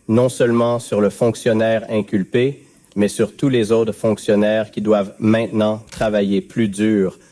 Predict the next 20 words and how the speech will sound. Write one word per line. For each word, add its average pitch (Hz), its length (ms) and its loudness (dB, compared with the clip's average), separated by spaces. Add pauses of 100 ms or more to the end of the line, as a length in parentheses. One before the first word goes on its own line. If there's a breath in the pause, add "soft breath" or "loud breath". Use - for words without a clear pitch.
(140 soft breath)
pour 101 160 -2
gagner 104 360 2
la 98 120 0
confiance 104 640 -2
du 101 140 -4
public 98 640 -2
en 92 260 -2
eux. 87 160 0 (1900)
Il 107 100 0
est 110 100 0
important 127 420 0
de 123 80 0
se 120 120 0
rappeler 117 400 0
que 127 100 -2
la 107 100 0
responsabilité 110 760 -2
n'est 104 160 2
pas 113 180 -2
seulement 110 480 0